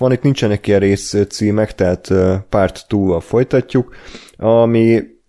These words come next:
ahogy már mondtuk előzetesen, egy, egy pozitív csalódás volt, hogy végre nem megint a, a Tatooine lett falát kell nézni, hanem a, a Daiyu-nak a lett falát, tehát ilyen szempontból már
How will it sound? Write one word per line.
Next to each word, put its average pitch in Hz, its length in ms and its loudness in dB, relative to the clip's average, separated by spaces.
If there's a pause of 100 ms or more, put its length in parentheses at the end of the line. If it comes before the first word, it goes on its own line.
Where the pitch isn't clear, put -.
(280)
ahogy 110 260 2
már 107 160 2
mondtuk 104 360 -2
előzetesen, 101 600 -2
egy, 95 200 0
egy 95 140 -2
pozitív 92 440 -4
csalódás 90 540 0
volt, 92 200 -2
hogy 95 100 0
végre 92 280 0
nem 90 180 0
megint 87 280 -2
a, 87 300 -2
a 90 60 -6
Tatooine 90 540 -4
lett 92 200 -2
falát 87 360 -2
kell 85 180 -2
nézni, 92 320 -2
hanem 90 300 -2
a, 87 320 -2
a 90 80 -6
Daiyu-nak 101 520 2
a 120 40 0
lett 113 200 0
falát, 117 440 0
tehát - 200 -10
ilyen - 200 -4
szempontból 95 540 -8
már 92 240 -6